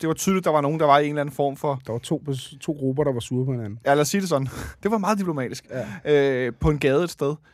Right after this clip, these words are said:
Speaker 1: Øhm, og så skrev du noget om, at det handlede noget om, øh, nogle fans i Paris. Fordi du har en tilknytning til... Øh,
Speaker 2: Ja, vi
Speaker 1: eller tilknytning, i hvert fald noget, noget bekendtskab, eller
Speaker 2: Ja,
Speaker 1: noget.
Speaker 2: vi, vi, hvad det hedder, i, i Paris, så sådan, udover F C K,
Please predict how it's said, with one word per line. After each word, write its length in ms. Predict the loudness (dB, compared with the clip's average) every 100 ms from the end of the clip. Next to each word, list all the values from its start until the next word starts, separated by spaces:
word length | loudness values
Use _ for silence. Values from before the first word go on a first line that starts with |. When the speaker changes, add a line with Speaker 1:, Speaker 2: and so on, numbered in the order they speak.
| _ -6
Speaker 1:
Øhm, 720 | 0 2 2 0 -4 -6 -10 -8
og 80 |
så 60 | -6
skrev 260 | 0 2 2
du 60 |
noget 220 | 0 0
om, 140 | -2 -4
at 100 | -4
det 100 | -2
handlede 300 | -2 -4 -4
noget 200 | -4 -4
om, 180 | -6 -6
øh, 560 | -6 -6 -8 -10 -10
nogle 160 | -8 -6
fans 340 | -6 -8 -12 -10
i 60 |
Paris. 500 | -6 -4 -4 -6 -16 _ _ _
Fordi 140 | -8
du 120 | -4 -2
har 320 | -2 -2 -6
en 200 | -8 -8
tilknytning 520 | -6 -8 -6 -8 -10
til... 400 | -8 -8 -6 -8 -10 _ _ _ _
Øh, 600 | -6 -4 -4 -6 -8 -8 -12 -16 _ _ -14
Speaker 2:
Ja, 40 |
vi 40 | -4
Speaker 1:
eller 140 | -2 -2
tilknytning, 580 | -2 -2 -2 -4 -2
i 0 |
hvert 120 | -2 0
fald 120 | 0
noget, 280 | -2 -2 -4
noget 220 | -4 -4
bekendtskab, 500 | -2 -2 -2 -6 -4
eller 320 | -4 -4 -4
Speaker 2:
Ja, 80 | -4
Speaker 1:
noget. 260 | 0 0 0
Speaker 2:
vi, 180 | -2 -2
vi, 200 | -2 -2
hvad 200 | 0 2
det 80 |
hedder, 240 | 4 6 6
i, 240 | 4 2
i 560 | 0 -6 -20 _ -20 -6
Paris, 360 | 2 4 4 0
så 140 | -2
sådan, 280 | 0 0 -4 -4
udover 380 | 2 2 2 0
F 20 |
C 120 |
K, 60 | -2